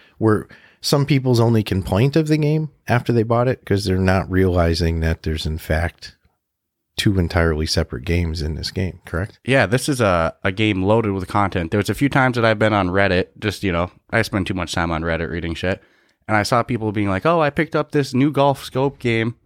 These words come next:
Speaker 2: or, uh, Golf Plus game," not, not even realizing that it's a game that's been out for a while, just rebranded. And they're like, "Ah, you know, twenty bucks and I only get one, one course with an option to buy another. That, that's not much content." It's like people have to explain to 'em, "Oh, no,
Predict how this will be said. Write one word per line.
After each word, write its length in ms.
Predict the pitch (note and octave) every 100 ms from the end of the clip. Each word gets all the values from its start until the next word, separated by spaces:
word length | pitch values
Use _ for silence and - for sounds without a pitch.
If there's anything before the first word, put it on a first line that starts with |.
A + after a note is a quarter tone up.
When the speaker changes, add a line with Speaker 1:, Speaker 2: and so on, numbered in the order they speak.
| _ -
Speaker 2:
or, 120 | B2
uh, 220 | G#2 F#2
Golf 260 | F#2 A#2+ B2
Plus 220 | C#3 B2
game," 260 | - G#2 G2+
not, 260 | A#2 B2 B2+
not 140 | C3
even 180 | B2 A#2
realizing 460 | A#2+ A#2+ G#2+ G#2+ A2
that 120 | G2+
it's 120 | G2
a 80 | G#2
game 200 | G2+ G2+
that's 160 | F#2+ -
been 180 | F#2+
out 260 | D#2 F2+ -
for 140 | -
a 80 | F2
while, 340 | F2 F2+ F2+ F#2
just 180 | F2+
rebranded. 580 | F#2+ F2+ F#2 F#2 F2+ F#2 - _ - - - _
And 100 | A#2
they're 120 | A2+
like, 320 | G#2+ G2 - - -
"Ah, 240 | B2+ A#2+
you 160 | A2+ A#2+
know, 280 | B2+ B2+ -
twenty 240 | - D3
bucks 300 | B2+ C#3+ -
and 100 | B2
I 80 | A2
only 220 | A#2+ A#2+
get 180 | A#2 G2
one, 460 | F#2+ A#2 A#2+ A2 -
one 240 | G#2+ B2 A#2
course 400 | B2 C3+ C#3+ -
with 120 | A#2
an 60 | A2+
option 360 | A2+ A#2 A2+
to 40 | G#2+
buy 200 | A2 G2+
another. 400 | F#2+ C3 C3 A#2
That, 200 | A2+ -
that's 200 | G#2 -
not 180 | A2 G2+
much 160 | F#2+
content." 480 | G#2+ C3 A#2+ A#2 A2+ - - - - - -
It's 140 | G#2+
like 140 | A#2 A#2+
people 200 | C3+ A#2+
have 120 | G#2+
to 80 | G2
explain 340 | - A#2+ A2+
to 80 | G#2+
'em, 120 | G2
"Oh, 220 | A2+ C3 B2+
no, 420 | B2+ B2 A#2